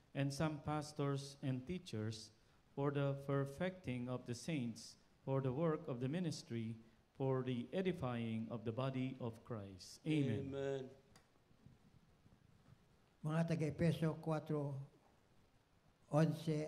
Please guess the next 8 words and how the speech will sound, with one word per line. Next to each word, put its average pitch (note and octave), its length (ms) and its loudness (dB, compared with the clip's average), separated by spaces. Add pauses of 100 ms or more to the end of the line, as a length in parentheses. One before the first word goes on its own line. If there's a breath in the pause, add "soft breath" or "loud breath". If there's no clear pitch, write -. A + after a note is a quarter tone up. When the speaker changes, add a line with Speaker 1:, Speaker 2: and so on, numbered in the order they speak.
(100)
Speaker 3:
at B2+ 320 -2
dose. B2+ 480 4 (1040)
"At E3+ 240 2
pinagkalooban E3 1040 4
niya D3+ 240 6 (360)
ang D3+ 240 0
mga D#3 160 -2
iba D3 160 0